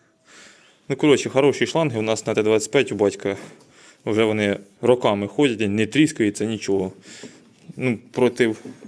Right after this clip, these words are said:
оцього шланга, ось, бачите, що з такими звичайними відбувається. То ці себе показують дуже таки непогано. Е, так, е, що тут ще? Поміняв топливну на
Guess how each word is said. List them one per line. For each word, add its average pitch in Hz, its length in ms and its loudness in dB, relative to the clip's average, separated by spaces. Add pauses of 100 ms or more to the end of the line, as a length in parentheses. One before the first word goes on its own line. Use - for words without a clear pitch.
оцього 120 440 0
шланга, 127 380 -2
ось, 101 300 -6 (120)
бачите, 107 380 -6 (760)
що - 180 -6
з - 40 -6
такими 107 360 -2
звичайними 101 540 -2
відбувається. 98 680 -2 (760)
То 127 120 2
ці 165 220 2
себе 123 260 0
показують 113 540 0
дуже 117 240 2
таки 98 220 -2
непогано. 98 540 -2 (840)
Е, 117 80 -6
так, - 540 -2
е, 101 240 -8 (1120)
що - 160 2
тут 143 180 2
ще? 98 280 -2 (480)
Поміняв 135 480 2
топливну 185 600 2 (240)
на 139 440 -2